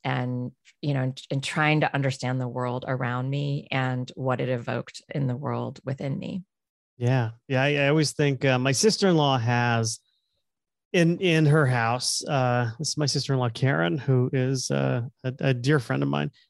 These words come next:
Speaker 2: Um, she's got this plaque in her house that says, or sign, um, "I'm probably overdoing it by calling it a plaque." I mean, it's not in brass, right? I mean, it's just,
Speaker 1: <laughs>
Speaker 2: it's like a little saying in her,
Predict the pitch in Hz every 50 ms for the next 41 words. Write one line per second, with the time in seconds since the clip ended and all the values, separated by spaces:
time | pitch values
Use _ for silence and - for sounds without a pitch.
0 | _ _ _ _ _ 143 139 139 135 135 131 135 - - - - 165 143 123 180
1 | 170 151 160 143 - - - 151 139 131 135 139 - 139 131 123 117 127 143 147
2 | 143 - - 170 156 - - - 160 160 160 165 165 151 160 147 131 - - -
3 | 123 127 143 151 156 156 151 139 - _ - 143 131 127 123 123 120 123 - -
4 | - 147 143 - 254 226 196 170 170 156 139 143 123 131 139 143 135 131 123 117
5 | 131 113 - 127 123 120 117 113 113 110 - - 135 131 135 131 - - - 147
6 | 147 151 151 156 139 - 185 175 170 151 143 139 113 131 123 120 113 107 104 104
7 | - - - - 127 120 117 113 113 117 113 117 120 120 123 127 - 254 - -
8 | - - 269 - - - 208 - - - - 175 - - - 202 - - 220 190
9 | 196 190 190 180 160 - - 165 160 151 151 156 151 151 147 147